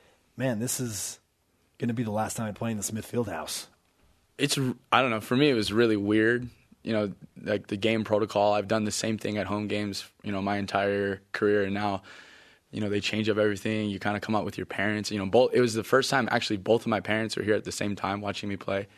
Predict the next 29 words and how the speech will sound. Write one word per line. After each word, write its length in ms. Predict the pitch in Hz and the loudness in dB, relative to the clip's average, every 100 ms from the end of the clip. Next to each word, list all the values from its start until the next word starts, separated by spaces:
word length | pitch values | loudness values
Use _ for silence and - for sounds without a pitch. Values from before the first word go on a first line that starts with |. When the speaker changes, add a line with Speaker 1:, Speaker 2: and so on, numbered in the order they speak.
| - | -12
Speaker 1:
Really? 360 | - 220 453 135 | -2 2 4 4
Speaker 2:
at 100 | 113 | 2
the 100 | 101 | 0
field 200 | - 107 | 2 2
house. 340 | 104 101 - - - - | 2 0 -4 -12 -2 2
They 100 | 131 | 4
came 220 | 156 151 | 6 6
up, 180 | 135 - | 4 4
like, 180 | 110 | 2
separately 400 | - 120 113 113 113 | 6 4 4 2 2
just 180 | 107 - | 2 0
with 100 | 104 | 0
their 100 | 104 | 2
jobs. 380 | 98 104 101 101 | 4 4 2 -2
It's 100 | 95 | 2
hard 180 | 107 101 | 2 2
for 120 | 104 | -2
them, 100 | 101 | -2
it 80 | 98 | 0
was 120 | 104 | -2
hard 200 | 95 107 | 2 0
for 100 | - | 2
them 160 | 104 101 | -2 -2
to 60 | 95 | -4
both 340 | 90 98 104 | -2 0 0
make 220 | 107 104 | -2 -4
it 60 | 101 | -2
up 140 | 104 | -2
here. 200 | 113 113 | 0 -2